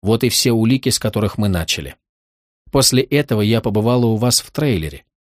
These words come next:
Мне сказали, что вас не было пять дней. Думаю, всё это время кто-то держал вас в плену и делал вам очень больно». Беллард увидела, как в уголке глаза Рамоны появилась слеза.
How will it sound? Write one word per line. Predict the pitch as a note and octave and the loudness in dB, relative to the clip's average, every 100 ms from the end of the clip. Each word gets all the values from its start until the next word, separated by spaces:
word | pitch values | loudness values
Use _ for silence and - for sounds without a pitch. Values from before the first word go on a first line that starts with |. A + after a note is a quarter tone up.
| - | 0
Мне | A2+ A#2+ | 2 2
сказали, | - A#2 G2 G#2 A#2 | 0 -2 0 0 0
что | - A2 | -2 -2
вас | G#2+ G#2+ A2+ | 0 0 0
не | G#2+ | 0
было | G#2 G#2+ | 0 -2
пять | - A#2 G#2+ | -2 -2 -2
дней. | G2+ F#2+ D2+ C#2+ _ _ _ _ - | -2 -2 -2 -8 _ _ _ _ -4
Думаю, | F#2+ B2 B2+ B2+ | 0 2 2 0
всё | - B2+ | 0 0
это | A#2 A#2 | 0 0
время | A#2 B2 A#2+ | 0 0 -2
кто-то | - A#2 B2 | -2 -4 -2
держал | A2 G#2+ G2 A2+ G2 | -2 0 0 0 0
вас | G2+ - | -2 -2
в | - | -4
плену | A2+ G#2+ F#2 D2+ _ _ _ - | -4 0 -2 -4 _ _ _ -2
и | A2+ | -2
делал | G#2+ A#2+ A2+ G#2 | 2 0 0 0
вам | G#2+ F#2+ E2 - | 0 -2 -6 -8
очень | G2+ - G#2 | -6 -2 -2
больно». | F#2 F#2+ C#2+ C#2 _ _ _ _ _ _ _ _ _ _ _ _ | -2 -4 -6 -14 _ _ _ _ _ _ _ _ _ _ _ _
Беллард | G#2+ C3 D3 B2+ | 0 2 4 2
увидела, | C#3 C3 C3+ C3+ | 0 2 2 2
как | B2+ A#2+ | 0 -2
в | A2+ | -2
уголке | A#2 A2+ C3+ | 0 0 0
глаза | G#2+ A2+ B2 A2 | 0 2 2 0
Рамоны | G#2 G#2 B2 A#2 F#2 | 0 2 2 0 0
появилась | G2+ F#2+ G2+ G2 | 0 0 0 0
слеза. | - - G2+ F#2 E2+ C#2+ | 0 -2 -2 -2 -4 -6